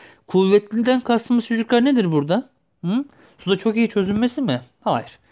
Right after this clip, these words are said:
Suda zaten bunlar arkadaşlar genel olarak iyi çözünüyorlar. Bizim asitlerimiz veya bazlarımız arkadaşlar zaten sulu ortamda oldukça iyi çözünüyorlar. Burada arkadaşlar kuvvetlilik kelimesi, tamam mı? Kuvvetlilik kelimesi arkadaşlar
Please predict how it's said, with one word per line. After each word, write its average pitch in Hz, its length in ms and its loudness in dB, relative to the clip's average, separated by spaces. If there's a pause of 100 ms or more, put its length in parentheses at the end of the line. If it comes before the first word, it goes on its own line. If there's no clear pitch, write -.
(460)
Suda 220 260 -4
zaten 254 340 0
bunlar 196 220 -2
arkadaşlar 202 380 -2
genel 170 200 -2
olarak 220 360 0
iyi 226 140 0
çözünüyorlar. 120 640 -4
Bizim 170 240 -2
asitlerimiz 170 580 -2
veya 131 200 -2
bazlarımız 170 480 2
arkadaşlar 131 480 -2
zaten 175 220 0
sulu 156 240 2
ortamda 151 380 0
oldukça 170 680 -2
iyi 180 160 -2
çözünüyorlar. 143 600 -4
Burada 196 200 2
arkadaşlar 240 480 -2
kuvvetlilik 151 640 2
kelimesi, 156 560 0
tamam 254 300 2
mı? 131 200 0 (840)
Kuvvetlilik 202 1500 2
kelimesi 147 480 2
arkadaşlar 131 640 0